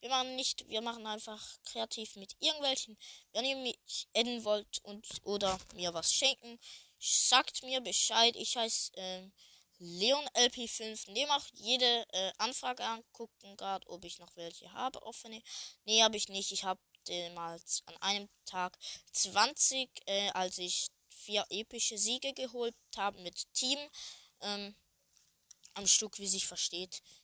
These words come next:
Nicht was verständlich ist das nicht, aber ich find's nice. Ich hol mir vielleicht so, nee, ich hab keine V-Bucks.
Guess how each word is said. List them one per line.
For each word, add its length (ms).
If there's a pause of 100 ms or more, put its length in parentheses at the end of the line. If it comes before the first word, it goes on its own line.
(100)
Nicht 180
was 220
verständlich 720
ist 200
das 140
nicht, 220
aber 160
ich 80
find's 280
nice. 240 (340)
Ich 160
hol 140
mir 160
vielleicht 480
so, 180
nee, 180
ich 120
hab 120
keine 220
V-Bucks. 400